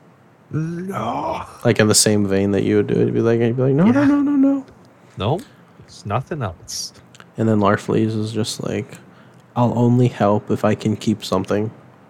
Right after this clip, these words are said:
Speaker 2: Or he's just like, "I want," he looks at Sinestro, he's just like, "I want your ring." And then Sinestro's just like, "No, you can't have it." And then he's just like, "Sinestro, come on." You,
Speaker 1: Come on, Sinestro.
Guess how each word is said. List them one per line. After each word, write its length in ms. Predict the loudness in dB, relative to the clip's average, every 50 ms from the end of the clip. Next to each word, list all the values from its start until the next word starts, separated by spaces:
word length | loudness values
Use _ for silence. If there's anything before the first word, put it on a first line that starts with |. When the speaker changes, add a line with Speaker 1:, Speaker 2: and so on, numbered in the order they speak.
| -6 0
Speaker 2:
Or 80 | 2
he's 180 | 2 4 4 2
just 200 | 0 0 0 0
like, 200 | 0 -2 -2 -6 -8 -2 0
"I 100 | 2 2
want," 460 | 2 2 2 2 2 0 -2 -4 -6 -16 -20 -20 -20 -20 -20 -12
he 120 | 2 4 6
looks 200 | 6 6 2 -2
at 60 | -4
Sinestro, 500 | -2 -2 -2 -2 -2 -4 -4 -4 -2 -2
he's 100 | -2 -4
just 160 | -6 -10 -10 -10
like, 140 | -10 -10 -6
"I 100 | -4 -2
want 240 | 0 0 0 0 -2
your 120 | -4 -4
ring." 260 | -4 -6 -6 -8 -12 -12 -16 -12
And 140 | -10 -8 -8
then 80 | -8
Sinestro's 460 | -8 -6 -4 -4 -2 -2 -4 -6 -6 -6
just 160 | -6 -6 -6
like, 180 | -8 -6 -2
"No, 200 | 2 4 4 4
you 120 | 4 0 -2
can't 220 | 0 2 2 4
have 180 | 4 4 4 2
it." 80 | 2
And 120 | 0 -2 -2
then 80 | -4
he's 120 | -4 -6 -8
just 140 | -10 -10 -10
like, 320 | -10 -14 -14 -20 -20 -14
"Sinestro, 640 | -8 -4 -2 0 2 2 0 0 -2 -6 -6 -8 -8 -6
come 140 | -2 0
on." 320 | 0 0 0 -2 -6 -12 -10
You, 100 | -10 -8
Speaker 1:
Come 120 | -6 -2 -2
on, 180 | 0 0 -2 -4
Sinestro. 640 | -4 -6 -6 -6 -6 -10 -10 -10 -12 -10 -12 -12